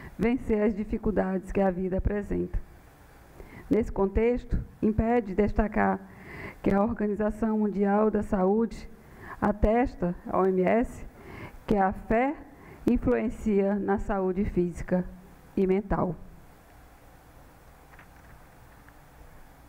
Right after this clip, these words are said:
E biológica.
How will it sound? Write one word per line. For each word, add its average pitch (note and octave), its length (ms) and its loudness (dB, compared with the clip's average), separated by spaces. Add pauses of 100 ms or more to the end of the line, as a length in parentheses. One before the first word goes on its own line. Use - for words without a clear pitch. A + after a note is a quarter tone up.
(1160)
E A3+ 100 4
biológica. F#3 880 0